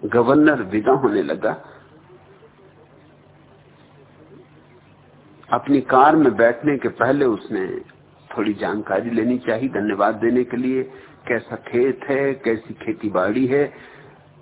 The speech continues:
मुर्गियां तेरी बड़ी सुंदर हैं।" "मुर्गे कितने?" "तो मुर्गी तो एक ही थी, मुर्गे दो थे।"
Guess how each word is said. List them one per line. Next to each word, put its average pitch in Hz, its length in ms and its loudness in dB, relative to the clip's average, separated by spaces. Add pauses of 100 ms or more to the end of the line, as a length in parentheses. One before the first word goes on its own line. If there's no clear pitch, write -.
(160)
मुर्गियां 120 500 2
तेरी 101 280 -2
बड़ी 85 280 -4
सुंदर 120 440 -2
हैं।" 139 380 -4 (800)
"मुर्गे 156 340 6
कितने?" 226 400 2 (3000)
"तो 180 60 8
मुर्गी 226 480 8
तो 214 200 10
एक 240 260 10
ही 269 120 4
थी, 220 180 2
मुर्गे 202 400 8
दो 147 220 8
थे।" - 320 -6